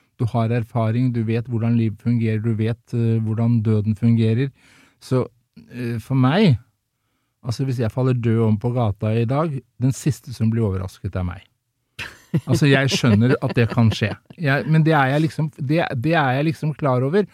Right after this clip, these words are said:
Og det er jo også en lettelse. At når man blir eldre, så forsoner man seg med det. Jeg tenker at jeg, em, folk snakker om dette lyset i enden av tunnelen.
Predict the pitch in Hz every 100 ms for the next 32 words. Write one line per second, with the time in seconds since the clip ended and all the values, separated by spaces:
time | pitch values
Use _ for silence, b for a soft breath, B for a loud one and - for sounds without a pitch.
0 | b b b - 147 175 180 139 - 165
1 | 175 - 123 110 226 233 _ _ _ _
2 | _ 127 165 165 165 135 156 - 139 143
3 | 196 226 - 151 175 - 156 131 170 220
4 | 240 285 302 190 131 117 b b b b
5 | 156 160 190 123 151 151 139 143 147 151
6 | 147 147 147 139 - - 151 147 170 143
7 | 143 147 127 139 127 120 - 143 143 117
8 | 110 - 139 127 139 226